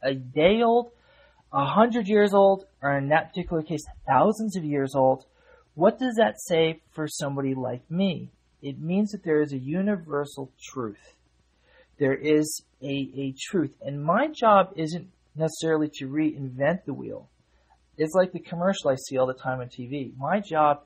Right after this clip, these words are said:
is to improve it. And my job is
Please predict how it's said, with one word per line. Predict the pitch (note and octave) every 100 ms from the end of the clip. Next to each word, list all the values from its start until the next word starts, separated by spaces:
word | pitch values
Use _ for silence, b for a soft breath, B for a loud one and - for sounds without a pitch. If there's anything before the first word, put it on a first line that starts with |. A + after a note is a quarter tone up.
| -
is | C3 -
to | A#2+
improve | A2+ - C3+ C#3 B2+
it. | - _ _ _ _ _ _ _ _ _ _ _ _ _ _ _ _ _ _ -
And | C#3 C3+ C3 C3 -
my | C#3+ C#3 D3+ G3+
job | F3+ E3+ D#3 D3+ -
is | C3+ C#3